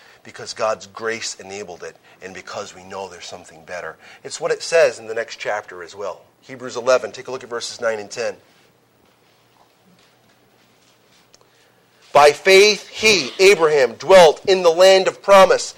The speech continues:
as in a foreign country, dwelling in tents with Isaac and Jacob, the heirs with him of the same promise.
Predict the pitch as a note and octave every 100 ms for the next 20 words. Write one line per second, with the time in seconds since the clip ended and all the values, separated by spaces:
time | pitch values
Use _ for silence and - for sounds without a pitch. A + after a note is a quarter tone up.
0 | - - F3+ F3 E3 E3 - F#3+ F#3+ F#3+
1 | - G3 F#3+ D#3+ C#3 C#3 E3+ G3+ G3+ F#3
2 | - - F#3 - - D#3 - F3 F3 F#3
3 | D3 - D3+ C#3 D3+ D#3+ D#3 A#2 - _
4 | _ _ _ _ _ _ _ _ _ D#3
5 | - F3 F3+ E3 C#3+ - - _ B2+ E3+
6 | E3+ D3 C3+ B2+ A2+ B2 - D#3 D3 B2
7 | B2+ A2 G2+ - - -